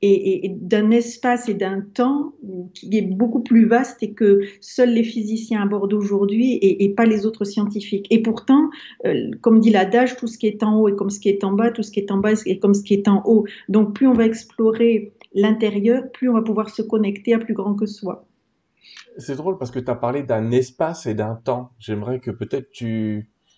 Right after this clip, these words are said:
Speaker 2: tu m'expliques ce que tu veux dire par un autre espace ou un autre temps.
Speaker 1: Je, je veux dire par là que, hum, aujourd'hui, on a une vision limitée de l'humain. Je dis toujours, aujourd'hui, on connaît assez bien l'homme biologique,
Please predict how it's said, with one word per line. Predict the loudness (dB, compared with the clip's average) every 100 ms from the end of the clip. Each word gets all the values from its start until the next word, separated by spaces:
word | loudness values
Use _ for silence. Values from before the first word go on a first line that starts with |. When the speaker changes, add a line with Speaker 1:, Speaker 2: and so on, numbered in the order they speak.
| _ _ _ _ _ -8
Speaker 2:
tu |
m'expliques | -4 -4 -6 -10
ce | -6
que | -4
tu | -2
veux | -2
dire | -2 -4
par | -4 -2
un | 0 0
autre | 0 -2
espace | -4 -2 -2 -4 -4
ou | -2
un | -2
autre | -2 -4 -6
temps. | -6 -6 -8 _ _ _ _ _ _ _ _ _ _ _ _ _ _ -4
Speaker 1:
Je, | -2 -2
je | 0
veux | 0
dire | 2 0 0
par | 0 2
là | 2
que, | 0 2 4 6
hum, | 4 4 2 0 -6 _ _ _ _ _ _
aujourd'hui, | 0 2 2 2 6 6
on | 8 8
a |
une | 8 6
vision | 6 4 6
limitée | 6 8 8 6 2 0
de | 0
l'humain. | 2 4 4 2 -2 -14 -12
Je | -4
dis | 0 2
toujours, | 2 2 4 4
aujourd'hui, | 4 2 2 4
on | 4
connaît | 6 6 6
assez | 4 0 0
bien | 2 4
l'homme | 6 6 4 2
biologique, | 2 0 0 -2 -4 -8 -8